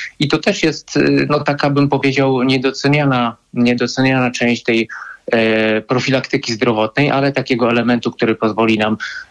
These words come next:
e, poprawić po prostu zdrowie i dobrze znosić, przede wszystkim dobrze, e, znosić, e, te upały. I, i czasami można też, e, pokusić się nawet, bo dużo osób też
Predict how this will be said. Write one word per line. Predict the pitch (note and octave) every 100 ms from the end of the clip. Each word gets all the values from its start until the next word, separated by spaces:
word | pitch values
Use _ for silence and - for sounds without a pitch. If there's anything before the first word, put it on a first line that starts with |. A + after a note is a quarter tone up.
| -
e, | A2 A2 A2 G#2+ G#2+
poprawić | - E3+ - A#2+ A#2+ B2
po | A2+ -
prostu | A2+ - A2
zdrowie | G2+ A2 A#2
i | A#2+
dobrze | C#3+ C3+ C#3
znosić, | B2+ A#2+ - -
przede | - A2+ A2+
wszystkim | - - A#2+ A2
dobrze, | A#2+ G#2 A#2 A2 - _ _
e, | - A2
znosić, | G#2+ A2 - G#2+ -
e, | G#2 G#2+ G#2
te | A#2 A2
upały. | A2 - G2 F#2+ F2+
I, | - - - E3+
i | F3
czasami | - E3 A3+ A3 E3
można | D#3+ D3+ D3
też, | D3 - -
e, | C3+ C3+
pokusić | - C#3+ - - C3+ -
się | B2
nawet, | A2+ A2 C3 -
bo | A2+
dużo | A2 A2+
osób | A2 G#2+
też | - A2+